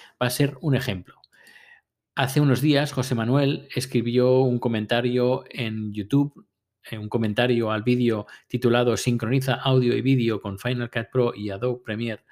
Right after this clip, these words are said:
Y el problema que tiene es que empieza todo muy bien, el audio y el vídeo, que, que lo grabó, pues, de forma separada, pero a medida que va pasando el tiempo, el, el audio se va desincronizando.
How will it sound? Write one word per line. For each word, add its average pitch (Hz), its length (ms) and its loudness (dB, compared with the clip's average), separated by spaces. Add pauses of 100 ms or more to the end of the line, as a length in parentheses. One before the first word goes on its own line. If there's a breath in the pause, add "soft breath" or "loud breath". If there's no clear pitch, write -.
(640 loud breath)
Y 135 300 6
el 127 100 4
problema 143 260 0
que 151 120 0
tiene 147 360 0
es 135 260 0
que - 360 0 (120)
empieza 127 460 -2
todo 135 180 2
muy 123 140 0
bien, 135 240 0
el 113 140 0
audio 120 260 0
y 110 60 -2
el 104 80 -6
vídeo, 131 360 0
que, 92 220 -16
que - 140 -20
lo 98 100 -14
grabó, 104 320 -6
pues, - 220 -10
de 110 100 -12
forma 107 300 -10
separada, 123 500 -4 (560 loud breath)
pero 135 400 4
a 131 80 4
medida 131 380 0
que 131 80 0
va 135 100 -6
pasando 135 320 0
el 127 80 0
tiempo, 139 460 -4
el, 117 560 -4
el 123 120 -2
audio 131 280 2
se - 120 -4
va 120 220 -4
desincronizando. 104 880 -6